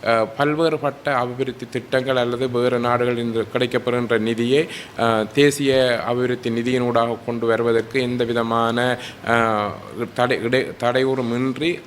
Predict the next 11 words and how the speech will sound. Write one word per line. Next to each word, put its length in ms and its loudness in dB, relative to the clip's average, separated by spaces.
அனுசரணை 500 -2
வழங்குவதாக 840 0
ஜனாதிபதி 680 0
உறுதியளித்திருந்தார். 920 0
இது 140 -2
சம்பந்தமாக 640 0
நாங்கள் 240 0
சுகாதார 460 2
அமைச்சருடனும் 540 -2
கதைத்த 400 -2
போது 360 2